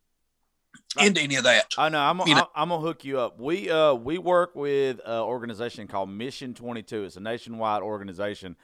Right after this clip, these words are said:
Speaker 1: and, uh, we lose, uh, twenty-two veterans a day to, to suicide with mental health issues on average.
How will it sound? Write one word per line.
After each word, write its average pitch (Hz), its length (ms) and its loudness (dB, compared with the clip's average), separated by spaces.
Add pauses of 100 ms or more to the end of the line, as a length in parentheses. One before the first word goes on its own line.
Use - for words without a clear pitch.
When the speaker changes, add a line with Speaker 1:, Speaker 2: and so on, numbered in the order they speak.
(360)
Speaker 1:
and, 113 180 -4
uh, 113 100 2
we 135 200 0
lose, 139 480 0 (180)
uh, 110 240 0
twenty-two 151 540 -8
veterans 117 580 -4
a 95 80 -8
day 107 460 -2
to, 92 180 -6
to 90 460 -4
suicide 110 520 -4
with 85 140 -8
mental 104 220 -8
health 107 220 -8
issues 120 420 -14 (320)
on 110 180 -6
average. 120 540 -6